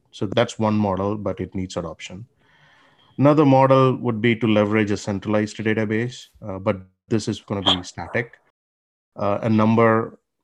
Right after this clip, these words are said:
and its corresponding enterprise, the logo, call reason, all of this information is populated in a database ahead of time.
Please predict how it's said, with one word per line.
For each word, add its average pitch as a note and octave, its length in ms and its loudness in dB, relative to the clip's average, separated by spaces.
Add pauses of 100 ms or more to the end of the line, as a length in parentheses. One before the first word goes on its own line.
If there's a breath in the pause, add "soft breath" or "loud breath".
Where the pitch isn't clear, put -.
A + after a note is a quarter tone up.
and A2 140 -2
its G2+ 160 -6
corresponding G#2 720 0
enterprise, G2 840 -2
the F2+ 100 -6
logo, G2 840 0
call G2+ 320 -2
reason, F#2 760 -6
all G#2 140 -2
of G2+ 80 0
this G2 180 -2
information F#2+ 640 -8
is F2+ 120 -12
populated F#2+ 580 -6
in F2+ 160 -10
a F2 80 -12
database F#2+ 560 -4
ahead F2 220 -10
of E2 220 -18
time. B2 520 0